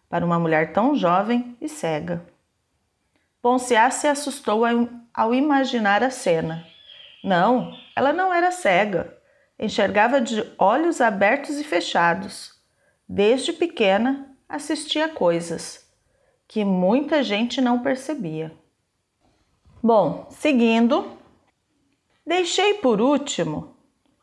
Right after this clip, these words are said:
Alex Simões. Um poeta, escritor, tradutor e professor. Autor de vários textos que valem muito a pena serem lidos.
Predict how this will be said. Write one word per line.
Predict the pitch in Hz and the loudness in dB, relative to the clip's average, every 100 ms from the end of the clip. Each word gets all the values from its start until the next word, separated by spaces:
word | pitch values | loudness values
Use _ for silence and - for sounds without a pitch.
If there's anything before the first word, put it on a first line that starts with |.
| - | -4
Alex | 254 247 208 226 - | 0 4 4 0 -4
Simões. | - 302 220 147 160 - - - - _ _ _ _ _ _ _ _ _ _ - | -6 -2 0 -2 -8 -14 -18 -18 -20 _ _ _ _ _ _ _ _ _ _ -8
Um | 415 | -4
poeta, | 415 254 170 180 185 269 269 - _ - | 2 4 4 2 0 -4 -4 -10 _ -12
escritor, | 175 - 165 - 185 214 269 - - _ _ - | -10 -6 -6 -2 0 2 0 -8 -20 _ _ -2
tradutor | 302 320 285 294 247 247 262 - - - | 0 2 -2 0 2 2 0 -8 -18 -6
e | 247 | -6
professor. | 247 - - 302 349 359 339 - 151 - - _ _ _ _ - | -6 -12 0 0 0 -2 -4 -2 -4 -4 -8 _ _ _ _ -4
Autor | 359 349 311 311 | -2 0 0 0
de | 302 | 0
vários | 247 233 311 311 | 0 0 0 -4
textos | - 196 233 - 269 - | -2 0 0 -2 -10 -6
que | - | -4
valem | 240 233 240 | 0 2 2
muito | 220 240 277 | 2 0 0
a | 330 | -4
pena | 330 190 208 | 0 0 0
serem | 208 226 247 | -2 0 2
lidos. | 247 165 170 - - - - | 2 2 -2 -8 -10 -14 -16